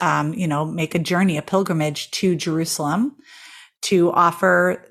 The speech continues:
first fruits, harvest, et cetera, as sacrifices. It was a big meeting place where you'd kind of get the news of like, "Hey, what's happened since the last festival I saw you here?" You know, there were births, there were deaths, all sorts of communal check-ins.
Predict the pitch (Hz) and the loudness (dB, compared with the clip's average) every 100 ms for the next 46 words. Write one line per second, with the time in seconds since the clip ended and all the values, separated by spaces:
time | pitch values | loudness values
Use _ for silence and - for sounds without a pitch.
0 | _ - 151 151 - - 247 240 - - | _ -10 -6 -6 -4 0 0 0 -4 0
1 | 214 208 208 202 - - 175 185 214 220 | 2 4 0 -2 -8 -2 0 2 2 2
2 | 214 143 139 - 175 185 - 185 180 190 | 0 -2 -4 -2 -2 -2 -2 0 0 0
3 | 185 180 - 175 - 160 160 143 - 175 | 2 0 -2 -6 -4 -4 -6 -8 0 2
4 | 175 160 165 180 196 208 208 208 196 196 | 2 0 0 0 2 0 0 0 2 0
5 | - 151 147 139 - - - _ _ - | -4 -2 -2 -6 -12 -20 -20 _ _ -4
6 | 190 156 - - 160 226 226 220 220 254 | -2 -2 -6 -10 0 0 2 4 6 6
7 | 226 160 165 160 160 - 269 370 180 185 | 4 4 2 2 2 2 2 4 2 2
8 | 240 254 202 196 202 196 202 233 359 - | 0 2 0 0 0 0 2 2 0 0
9 | 165 160 - 151 147 147 - 156 156 156 | 0 0 -2 0 0 0 0 0 0 0
10 | 165 160 233 208 160 185 170 147 147 170 | 2 2 2 2 0 0 0 -2 2 2
11 | 196 - 165 147 160 185 214 156 165 - | 0 -2 -2 0 2 2 2 0 0 0
12 | 165 - 147 - - - - - - 190 | -4 -4 -8 -10 -18 -18 -20 -16 0 2
13 | 180 165 185 170 202 233 302 | 2 2 0 2 2 2 2